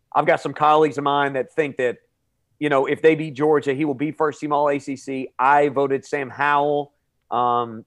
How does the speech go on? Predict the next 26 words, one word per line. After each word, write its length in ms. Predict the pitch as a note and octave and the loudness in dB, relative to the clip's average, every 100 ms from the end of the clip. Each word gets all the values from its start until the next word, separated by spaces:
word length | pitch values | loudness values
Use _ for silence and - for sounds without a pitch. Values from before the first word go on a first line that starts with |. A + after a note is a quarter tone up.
| _ | _
just 220 | C3 D3 | -8 -6
because 400 | D3 - D3+ C3+ | -6 0 2 4
I 100 | D3 | 2
think 200 | C#3+ C#3+ | 0 -4
North 200 | C#3 C3+ | -4 -2
Carolina 280 | - C#3 C3+ | -2 -4 -4
is 80 | A#2+ | -6
gonna 140 | B2+ | -10
play 260 | - C3+ C3 | -4 -2 0
a 60 | |
lot 280 | B2 C3 B2+ | 2 2 0
more 160 | C3+ B2+ | -4 -6
sixty-minute 580 | - C#3+ C#3 C3+ B2 A2+ | -6 -10 -8 -8 -8 -6
games 280 | B2+ B2 | -6 -8
than 80 | G#2+ | -12
Clemson 360 | - C#3+ A2+ A2+ | -10 -12 -10 -14
is 120 | G#2+ | -12
this 180 | G#2+ - | -14 -12
year. 300 | G#2+ G2 F#2+ _ _ _ _ - | -12 -12 -14 _ _ _ _ -10
And 340 | B2+ B2 A#2+ | -6 -4 -2
I 100 | B2 | -2
think 180 | C3+ A#2+ | -2 -8
D 120 | C3 | -6
J 160 | A#2+ B2 | -2 -2
U, 460 | A#2+ B2+ B2+ B2 B2+ | -2 -4 -4 -6 -8
in 200 | B2 | -12